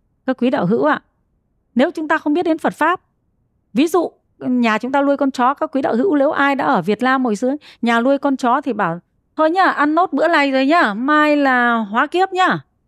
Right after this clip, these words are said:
Có phải là chúng ta vô tư đấy chứ, nhưng có vô thức đấy chứ, có nghĩ đấy là việc ác đâu,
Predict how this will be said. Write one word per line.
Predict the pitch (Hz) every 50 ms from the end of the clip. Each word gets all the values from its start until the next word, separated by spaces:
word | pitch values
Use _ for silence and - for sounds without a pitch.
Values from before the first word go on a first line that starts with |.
| _ _ -
Có | 277 294
phải | 311 247 214 208
là | 214 220
chúng | 214 - 247 277
ta | 277 294
vô | 262 254 320 320
tư | 320 320 330 339 339 339
đấy | 349 359
chứ, | - 381 381 370
nhưng | 370 349 349
có | - 349
vô | 320 320 339 349
thức | - 370 403 -
đấy | - 370 302
chứ, | 381 403 427 - _ _ _ _ _ _ -
có | 320 339
nghĩ | 349 359 - 381
đấy | 370 392
là | 392 311
việc | 262 302 294
ác | - 330 359 403 381
đâu, | 320 330 339 349